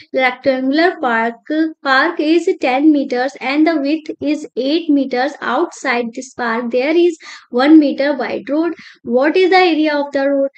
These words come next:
मतलब एक आयताकार park की लंबाई दस meter है, चौड़ाई आठ meter है। इस park के बाहर चारों ओर एक meter का रास्ता है। ठीक है, रास्ते का क्षेत्रफल बताना है।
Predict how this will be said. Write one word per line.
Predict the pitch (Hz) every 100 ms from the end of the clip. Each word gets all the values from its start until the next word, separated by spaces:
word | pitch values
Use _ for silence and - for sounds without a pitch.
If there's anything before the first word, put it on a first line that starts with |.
| - _
मतलब | 247 247 349
एक | 349 330
आयताकार | 254 247 302 311 311
park | 277 233 240
की | 302
लंबाई | 285 247 233 277
दस | 262 226 -
meter | 240 233 220 220
है, | 220 220
चौड़ाई | 254 240 254 269
आठ | 233 233 233
meter | 247 233 226
है। | 220 220 - - -
इस | 339 -
park | 277 269 285
के | 359 311
बाहर | 226 226 233 311 330
चारों | - 247 240 339
ओर | 370 339
एक | 339 294 311
meter | 277 262 247
का | 247 302
रास्ता | 240 208 233 - 285
है। | 262 214 - - _
ठीक | 220 202
है, | 359 359 - - -
रास्ते | 226 220 240 320
का | 320
क्षेत्रफल | 339 - 240 226 226 294 285
बताना | 214 190 -
है। | -